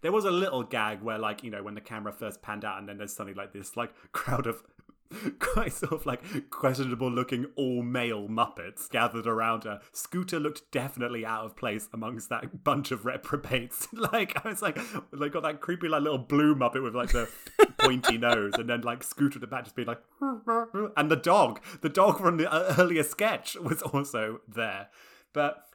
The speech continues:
I liked it. I thought it was a very nice song, good ballad, good showing off of Sandy's pipes. <laughs> So, you know, and she got to have Kermit sitting on her knee, which is always, like, you know,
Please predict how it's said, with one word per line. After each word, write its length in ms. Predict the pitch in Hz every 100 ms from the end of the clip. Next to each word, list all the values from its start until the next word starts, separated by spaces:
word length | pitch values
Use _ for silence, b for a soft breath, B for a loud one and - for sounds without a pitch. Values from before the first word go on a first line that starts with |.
| -
I 100 | 226
liked 300 | 294 294 -
it. 60 | 110
I 120 | 117
thought 100 | 127
it 40 |
was 100 | 104
a 60 | 110
very 220 | 110 107
nice 220 | 110 107
song, 340 | - 117 143 113
good 220 | 117 113
ballad, 500 | 117 113 113 117 110
good 200 | 131 123
showing 300 | - 123 117
off 120 | 113
of 80 | 110
Sandy's 420 | - 127 123 113
pipes. 480 | - 143 139 143 - -
<laughs> 40 |
So, 140 | - 156
you 220 | 185 175 -
know, 160 | 185 185 B B B 170
and 140 | 185
she 80 | 202
got 180 | 233 233
to 60 |
have 200 | 190 220
Kermit 400 | - 220 240 180
sitting 260 | - 151 117
on 80 | 110
her 120 | 107
knee, 240 | 104 92
which 260 | 98 131 -
is 120 | 131
always, 340 | 131 123 107 113
like, 280 | 104 101 -
you 100 | 101
know, 160 | 87